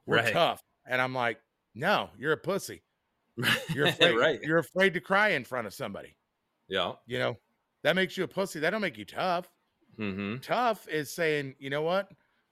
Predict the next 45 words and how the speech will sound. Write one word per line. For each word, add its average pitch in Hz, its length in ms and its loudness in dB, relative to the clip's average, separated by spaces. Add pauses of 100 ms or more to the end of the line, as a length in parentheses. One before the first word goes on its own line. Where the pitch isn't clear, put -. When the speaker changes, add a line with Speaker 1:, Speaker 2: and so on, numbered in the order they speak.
(220)
Speaker 1:
I'm 139 220 -4
gonna 156 220 0
break 123 280 -2
down 127 220 -2
and 120 100 -6
let 117 160 -4
this 117 120 -8
shit 135 200 -6
out 117 220 -2
in 110 60 -20
front 123 260 -4
of 107 100 -6
somebody, 113 600 -4 (500)
Speaker 2:
Right. 113 260 2
Speaker 1:
and, 107 200 -6
uh, 98 360 -2 (160)
they're 113 140 -2
gonna 113 180 -4
help 127 200 -2
me 120 100 -6
out 120 200 -4
with 127 160 -2
it. 143 180 -4 (420)
And 127 120 0
I 160 100 6
don't 180 160 0
care. 180 340 -2
I'm 127 120 0
not 139 160 0
afraid 120 840 -2 (480)
Speaker 2:
Mm-hmm. 95 260 -6
Speaker 1:
of, 113 380 0
of 117 160 -8
them 117 260 -4
judging 123 500 -2
me 117 100 -8
or 107 100 -4
whatever 107 400 -2
if 101 160 -10
I 98 120 -6
cry. 98 460 -6 (440)
'Cause 107 140 -8
guess 127 220 2
Speaker 2:
Right. 76 80 -6
Speaker 1:
what? 143 240 0